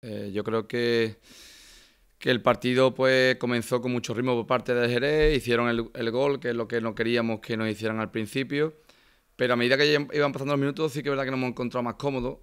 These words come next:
y más, y más asentados en el campo, e incluso yo creo que hemos,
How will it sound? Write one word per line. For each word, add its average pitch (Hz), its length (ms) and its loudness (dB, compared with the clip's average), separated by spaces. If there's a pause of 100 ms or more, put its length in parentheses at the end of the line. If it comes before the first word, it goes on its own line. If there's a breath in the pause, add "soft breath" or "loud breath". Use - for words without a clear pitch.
(120)
y 123 160 -4
más, 113 760 -2 (140)
y 113 240 -4
más 110 300 -2
asentados 110 360 0
en 110 60 0
el 107 80 -4
campo, 123 420 -2
e 135 60 0
incluso 107 420 -4
yo 104 120 -2
creo 110 180 -2
que 117 160 -2
hemos, 110 340 -2